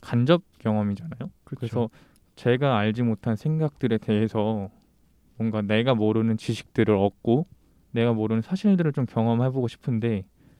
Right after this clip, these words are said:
Speaker 1: 이런 제가 좋아하는 분야에서 제가 몰랐던 사실을 기반으로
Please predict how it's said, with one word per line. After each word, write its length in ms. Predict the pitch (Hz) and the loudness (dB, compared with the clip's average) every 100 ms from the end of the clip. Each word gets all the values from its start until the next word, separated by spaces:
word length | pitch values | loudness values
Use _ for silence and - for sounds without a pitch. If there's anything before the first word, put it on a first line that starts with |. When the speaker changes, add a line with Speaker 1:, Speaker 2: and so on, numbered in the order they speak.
| _ - | _ -8
Speaker 1:
이런 440 | 123 135 147 139 123 | -2 0 2 0 -2
제가 240 | 117 117 | -2 -2
좋아하는 520 | - 117 120 123 120 | -2 0 0 0 -2
분야에서 580 | 107 117 110 98 - 151 - _ _ _ _ _ | -2 -2 0 -2 -4 -8 -8 _ _ _ _ _
제가 260 | - 127 | -4 -2
몰랐던 460 | 110 110 113 - 113 | 0 -2 -2 -4 -4
사실을 440 | - 165 175 160 | -2 -4 2 2
기반으로 640 | - 117 113 107 98 117 | 2 0 2 2 0 -4